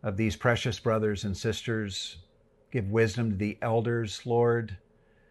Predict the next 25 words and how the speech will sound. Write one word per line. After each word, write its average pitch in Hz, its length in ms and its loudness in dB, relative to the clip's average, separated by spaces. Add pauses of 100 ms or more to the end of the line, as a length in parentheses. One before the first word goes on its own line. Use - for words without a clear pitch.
(360)
We 107 140 4
need 117 240 6
it 123 180 4 (100)
every 117 580 0
single 107 540 0
day. 90 440 0 (1120)
What 113 260 2
I 113 100 8
have 113 140 4
communicated 113 680 2
today 113 360 2
represents 110 1000 -2
where 113 280 -2
we 107 160 2
stand 110 480 -2
right 107 260 -2
now, 120 380 -2 (1000)
but 101 240 0
our 117 440 8
hearts 120 440 4
are 104 240 0
open 120 440 0
to 107 140 -8
you, 123 500 2
and 98 320 0